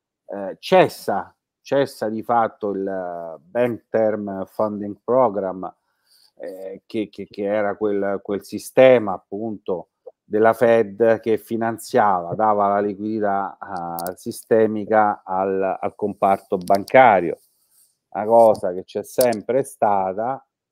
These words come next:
e adesso non c'è sta più. Quando termina? Finisce oggi. Dopo tanti anni, dopo tante manipolazioni, tante giochi di ingegneria monetaria e tutto quanto,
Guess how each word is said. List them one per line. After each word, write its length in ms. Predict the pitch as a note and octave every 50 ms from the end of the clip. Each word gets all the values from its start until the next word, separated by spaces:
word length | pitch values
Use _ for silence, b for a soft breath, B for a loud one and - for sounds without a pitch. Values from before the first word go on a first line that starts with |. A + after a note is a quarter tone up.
| _ _
e 100 | - B2+
adesso 480 | B2 G#2 F#2+ F#2 F#2 E2+ - - - G2
non 100 | A2 A2+
c'è 220 | - - G2 F#2+
sta 240 | - - - F#2 E2+ -
più. 180 | _ F2 D2+ B1
Quando 380 | - A#2 A#2+ B2+ A#2+ A2+ A#2
termina? 540 | A#2+ D3 D3+ D3 C3+ C#3 C#3 C#3 C3+ C3 - _
Finisce 440 | - D#3 C#3 A2 - - - - D#2
oggi. 260 | D#2 D2+ - - - - - - - - - - - - - - - - _ _ _ _ - - - - - - - _ _ _ _ _
Dopo 260 | - A#2+ A#2+ A#2+ B2
tanti 540 | A#2+ C#3+ C#3+ C3+ B2+ B2 A#2+ - - D#3 E3
anni, 560 | E3 D3+ D3+ D3+ D3+ D3+ D3 C#3 B2+ B2 A#2+
dopo 300 | G#2+ A#2 A2+ G#2+ A2+ A2
tante 460 | - B2 B2 B2+ B2+ A#2+ G#2+ - A#2 A2
manipolazioni, 1400 | A2+ A2+ A#2 A#2 G2+ - B2 B2+ C3+ C3+ - - - - D#3 D#3 D3+ C#3+ C3 A#2+ A2+ G#2+ G#2 G#2 G#2 G2+ F#2+
tante 1120 | G#2+ A2+ A#2 A#2+ A2+ A2+ A2 - - A#2 A2 A2 G#2+ G#2+ G#2+ G#2+ G#2 G#2 G#2 F#2+ - _ _ _ _ - - -
giochi 480 | - F#2+ A2+ B2+ C3 C3 B2 G2+ A#2 A2+
di 120 | G#2 A2+
ingegneria 1000 | A2+ A2 A2+ - A#2+ A2+ A2 A2+ A2 A2 A2 G#2+ A2+ A#2 A#2+ A#2 A#2 A2+ A2 G#2+
monetaria 1120 | A2 A2 A2 A2 A2 G2 - A#2+ B2+ B2 A#2 A2+ A2 G#2+ G#2 G2+ G#2 G#2 G2 F#2+ F#2+ F#2
e 140 | F#2 F#2+ -
tutto 340 | _ - A#2 - - C#3+ C3+
quanto, 760 | B2 A#2 A2+ A2+ A2+ A2+ G#2 - - A#2+ B2 B2 A#2+ -